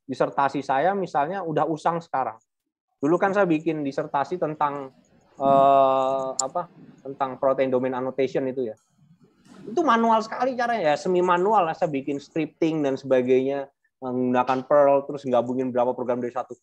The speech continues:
Apa yang terjadi, eh, kira-kira, eh, sepuluh tahun kemudian ya?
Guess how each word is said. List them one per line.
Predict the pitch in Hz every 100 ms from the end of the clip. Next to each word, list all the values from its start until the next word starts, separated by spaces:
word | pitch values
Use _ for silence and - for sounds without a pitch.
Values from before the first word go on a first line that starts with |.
| _ _ _
Apa | - 277 294
yang | 269
terjadi, | 240 220 220 226 220 -
eh, | _ 175 175 170
kira-kira, | 190 185 185 196 208 202 190 -
eh, | - 160 160 156 156
sepuluh | 151 175 170
tahun | 175 165 165
kemudian | 151 151 165 139
ya? | 117